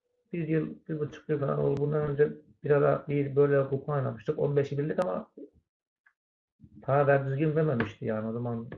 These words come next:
e, çok banko maç vardı. Yedi sekiz tane banko maç vardı. Çok bilen olduğu için düzgün para da vermedi. O zaman tahminim de on beşe iki yüz lira para verdi yani. Bu kadar düşük bir limit para verdi yani. Hesabını yapın yani. Dört bin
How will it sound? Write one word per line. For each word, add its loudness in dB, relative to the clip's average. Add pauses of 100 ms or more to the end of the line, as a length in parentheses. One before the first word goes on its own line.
(180)
e, -6
çok -4 (1160)
banko -4
maç -4
vardı. -6
Yedi -4
sekiz -8
tane -6
banko -6
maç -6
vardı. -6 (840)
Çok 0
bilen 4
olduğu 0
için -2
düzgün -2
para 0
da 0
vermedi. -4 (2000)
O 0
zaman -2
tahminim 0
de -2 (320)
on 4
beşe 0 (880)
iki -4
yüz 4
lira 8
para 6
verdi 0
yani. -2
Bu -6
kadar 2
düşük -10
bir -2
limit -4
para 0
verdi 0
yani. -6
Hesabını -4
yapın -4
yani. -8
Dört -10
bin -4